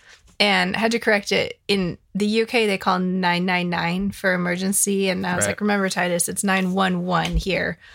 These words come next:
Speaker 1: But they were, they were talking about what are the major things that you do for trauma right away. And they had the A B Cs,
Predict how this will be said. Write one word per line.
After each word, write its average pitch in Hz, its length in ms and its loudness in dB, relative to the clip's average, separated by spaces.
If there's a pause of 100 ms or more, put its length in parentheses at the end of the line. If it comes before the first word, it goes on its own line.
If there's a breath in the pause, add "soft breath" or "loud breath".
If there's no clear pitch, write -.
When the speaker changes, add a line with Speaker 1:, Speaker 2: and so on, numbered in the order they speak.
(260 loud breath)
Speaker 1:
But 185 680 0 (360)
they 196 840 2
were, 180 540 0 (800)
they 196 100 2
were 196 80 2
talking 208 260 2
about 175 260 0
what 185 240 0
are 180 60 0
the 180 120 -2
major 170 720 -2 (160)
things 175 260 -4
that - 140 -4
you 180 100 -4
do 175 160 -6
for 165 160 -8
trauma 160 300 -2
right 160 180 -4
away. 160 140 -4
And 165 120 -6
they 160 140 -4
had 175 160 -4
the - 180 -4
A 190 120 0
B 190 160 -2
Cs, 185 680 -2